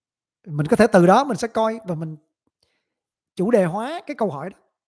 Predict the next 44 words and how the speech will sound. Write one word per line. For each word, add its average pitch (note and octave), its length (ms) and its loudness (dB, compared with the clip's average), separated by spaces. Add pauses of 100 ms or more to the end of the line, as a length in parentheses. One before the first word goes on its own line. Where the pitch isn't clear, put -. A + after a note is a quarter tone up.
(100)
Tức A#3+ 100 -10
là G3 80 -6
coi A#3 220 -2
cái B3+ 100 -4
câu G3 160 -4
hỏi E3+ 200 -8
đó - 120 -14
và F3+ 100 -14
đưa F#3+ 140 -8
nó A3 80 -12
thành E3 160 -14
một D#3 160 -18
cái, B3+ 260 -14 (420)
cái F#3+ 80 -8
chủ G#3 140 -2
đề E3 160 -2
và D3+ 80 -8
trả F3 120 -10
lời D3+ 200 -10
cho E3 60 -12
các F#3 160 -14
bạn. C3 120 -16 (1700)
Thế C4 120 0
thì A3 60 6
hôm G3 200 4
nay G#3+ 160 2
mình F3 120 0
làm D#3+ 220 -2
được D3+ 140 -4
cái G#3+ 100 -10
gì? D3+ 200 -6 (180)
Hôm E3+ 120 -14
nay E3+ 200 -8
mình C3+ 260 -10
sẽ, C3 340 -12 (1800)
ngay F#3+ 160 0
hiện D#3 240 -2
tại D3+ 220 -8
đây D#3+ 140 -4
có F#3 140 -10
một C#3 180 -10
bạn B2 220 -12
đặt C3 140 -14 (100)
cái E3+ 100 -10